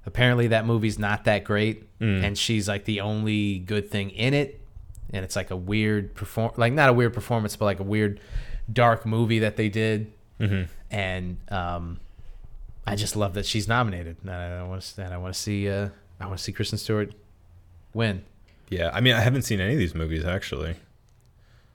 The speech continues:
Speaker 1: Me neither.
Speaker 2: Yeah, so I can't really speak to who probably will win.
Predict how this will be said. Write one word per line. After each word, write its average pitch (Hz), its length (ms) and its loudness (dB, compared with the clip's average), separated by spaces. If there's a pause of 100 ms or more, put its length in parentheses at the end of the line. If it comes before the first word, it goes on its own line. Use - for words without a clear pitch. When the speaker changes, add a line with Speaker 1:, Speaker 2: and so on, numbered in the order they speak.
(120)
Speaker 1:
Me 107 140 -2
neither. 95 360 -6 (180)
Speaker 2:
Yeah, 82 400 -2
so - 160 2
I - 20 2
can't 110 160 4
really 92 160 2
speak - 500 -4
to 85 240 0
who 82 380 -4 (140)
probably 85 720 0
will 80 220 -4
win. 80 260 -6